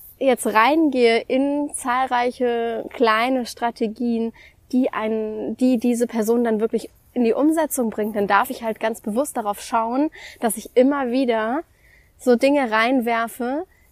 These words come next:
die halt dafür sorgen, dass die Person weiterhin so motiviert ist, weg von zu kommen und nicht eben nur hinzu zu kommen.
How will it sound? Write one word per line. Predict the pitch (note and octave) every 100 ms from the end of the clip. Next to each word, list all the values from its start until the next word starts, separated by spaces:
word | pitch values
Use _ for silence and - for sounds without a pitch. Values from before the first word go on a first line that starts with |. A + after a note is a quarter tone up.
| _
die | B3 A#3
halt | B3 A3+
dafür | A#3 - G#3+
sorgen, | G#3+ A3 B3 C#4 D4
dass | A#3 -
die | A3+
Person | - A#3 G#3+ A3+ A#3+ C4+ D4+
weiterhin | - A3 A#3+ A3+ A#3 A3
so | C4
motiviert | C#4 C4 B3+ A3+ B3 A#3+
ist, | G#3 A#3+ - _ -
weg | G3+ A#3+ - - -
von | - - B3+ C4+
zu | - G#3+
kommen | - - G2 A#3+ - - C#4+
und | A#3 A3+
nicht | A#3+ -
eben | A3+ A#3
nur | A#3 A#3
hinzu | G#3 A#3+ A#3+ B3 - D#4+ E4
zu | - G#3
kommen. | - -